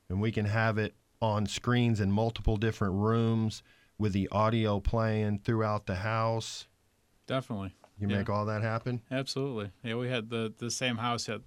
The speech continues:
Speaker 2: I think it was about thirty-two zones of audio I had through the whole home. So it was set up so that way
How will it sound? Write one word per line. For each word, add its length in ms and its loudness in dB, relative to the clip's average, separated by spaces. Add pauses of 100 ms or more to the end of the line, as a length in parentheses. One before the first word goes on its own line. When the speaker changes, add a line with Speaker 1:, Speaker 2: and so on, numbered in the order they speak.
Speaker 2:
I 80 -10
think 220 -2
it 40 0
was 100 0
about 260 0
thirty-two 420 -2
zones 300 0
of 80 -6
audio 340 -2
I 60 -4
had 160 -6
through 160 -8
the 80 -6
whole 160 -6
home. 340 -4 (560)
So 240 2
it 40 0
was 160 -2
set 200 0
up 160 -2
so 140 -4
that 180 -2
way 300 -4